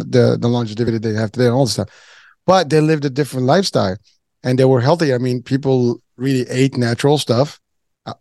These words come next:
exercised. They had to walk to places. They worked outdoors. They were, you know, with sun, so they had enough vitamin D business. It was, it was just different, and the way things happen. And you can still see people that are living, for example, in sub-,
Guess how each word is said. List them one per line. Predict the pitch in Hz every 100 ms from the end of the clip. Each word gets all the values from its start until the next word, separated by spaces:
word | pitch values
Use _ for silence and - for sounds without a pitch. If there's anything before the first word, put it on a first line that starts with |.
| -
exercised. | 160 143 156 151 143 131
They |
had | 135 139
to | 131
walk | 123 196 -
to |
places. | 151 123 107 135 160 - _ _ _
They | 135
worked | 135 147 147 135
outdoors. | 147 147 139 139 135 151 - - _ _
They | 139
were, | 143 143 139 135 - _ _
you | 147
know, | 120
with | 131 123
sun, | - 139 139 147 165 156
so | 123
they | 117
had | 127 131
enough | 135 113
vitamin | 135 135 135 131
D | 123 131 135
business. | 139 147 139 156 147 - - -
It | 220
was, | 185 -
it | 220
was | 202
just | 151 214 -
different, | 165 196 196 131 123
and | 143 143
the | 139
way | 139 139 139
things | 143 127 -
happen. | 143 160 139
And | 165
you | 214
can | 269
still | - - 269
see | - 147
people | 139 127
that | 123 120
are |
living, | 120 135 127
for | 120
example, | 120 110 110 117
in | 120 113 113
sub-, | - 92